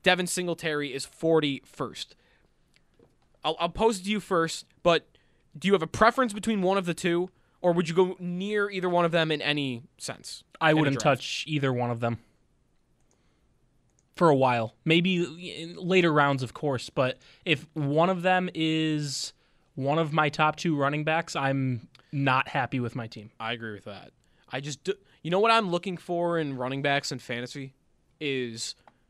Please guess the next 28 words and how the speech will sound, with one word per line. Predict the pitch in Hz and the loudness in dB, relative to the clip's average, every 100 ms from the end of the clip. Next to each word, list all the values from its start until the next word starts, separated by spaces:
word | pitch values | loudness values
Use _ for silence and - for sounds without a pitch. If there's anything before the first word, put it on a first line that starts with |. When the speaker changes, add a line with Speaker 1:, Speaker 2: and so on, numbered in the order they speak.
| _ _ | _ _
Speaker 1:
who's | 196 226 196 | -2 -2 -2
the | 240 | -2
guy | 170 160 156 160 151 | 2 4 6 4 2
that | 147 143 135 - | 2 0 -2 -6
can | 160 | -10
explode, | 143 - - 120 104 92 _ _ | -8 -10 -10 -12 -12 -16 _ _
that | 151 | -4
can | 147 170 147 | -2 -4 0
win | 165 165 | 0 0
me | 160 | -2
a | 139 | -4
championship, | - 131 113 107 - 82 | -4 -8 -8 -16 -16 -14
because | 131 135 | -8 -8
he's | 170 175 | -6 -2
gonna | 190 160 | -2 0
get | 175 | -2
the | 165 | 2
opportunity | 151 151 135 - 170 180 220 220 _ - - - | 2 2 -4 -6 -6 -6 -10 -12 _ -20 -8 2
and | 160 151 135 123 | 4 4 0 -4
he's | 165 151 | -4 -2
gonna | 165 | -2
get | 147 147 - | 0 0 0
either | 143 170 190 196 196 | 4 4 4 2 0
the | 180 | -2
receptions | 165 - 180 165 - 160 156 - | -4 -2 -2 -2 -2 -2 -4 -6
or | 165 156 151 | -2 0 0
the | |
touchdowns | 135 156 143 - 117 107 110 | -2 -4 -4 -8 -8 -10 -14